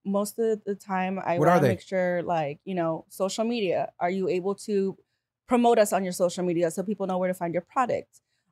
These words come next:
Speaker 1: Um, are you able to offer promos?
Speaker 2: Do I have to have a huge following?
Speaker 1: You don't, but as long as it's organic and as long as you're engaging with customers and, you know, you're able to put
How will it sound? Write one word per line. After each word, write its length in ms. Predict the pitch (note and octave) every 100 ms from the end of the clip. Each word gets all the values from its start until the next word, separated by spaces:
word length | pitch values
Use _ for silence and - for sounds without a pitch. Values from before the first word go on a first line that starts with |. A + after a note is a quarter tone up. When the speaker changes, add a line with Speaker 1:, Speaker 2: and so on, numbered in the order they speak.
| -
Speaker 1:
Um, 300 | F3 F3+ F3
are 100 | F3
you 120 | F#3+
able 180 | F#3 F#3
to 440 | F#3+ F#3+ F#3 F3+ -
offer 520 | F3 - F#3+ F3 F3 _ A#3+
promos? 540 | A3 F3 D3+ - B2
Speaker 2:
Do 140 | D#3+
I 100 | D#3
have 200 | D3 D#3+ D#3
to 80 | D#3
have 120 | D3
a 40 |
huge 200 | C#3 D3+
following? 420 | - D3 D#3+ G3 E3+ _ _ _ _ _ _ _ _ _ _ _ _ _ _ _ _ -
Speaker 1:
You 340 | D#4+ E4+ B3 -
don't, 480 | C#4 C#4 D4 E4+ C#4+ -
but 440 | G3 B3 B3 B3 -
as 140 | A#3
long 180 | A#3+ B3+
as 120 | B3+
it's 100 | B3
organic 640 | B3 G#3 A3 G3+ A3+ B3
and 120 | A#3+ A3
as 120 | G#3
long 140 | G#3+
as 120 | A#3 A3
you're 120 | A3+
engaging 420 | G#3 G3+ G3+ A#3
with 140 | A#3
customers 680 | - B3 B3 B3+ C4 C#4 C4
and, 300 | - G#3 F#3
you 140 | G3+ A3
know, 140 | G3+
you're 280 | F3 G#3 G3+
able 160 | G#3+ G#3
to 80 | A3
put 300 | - A3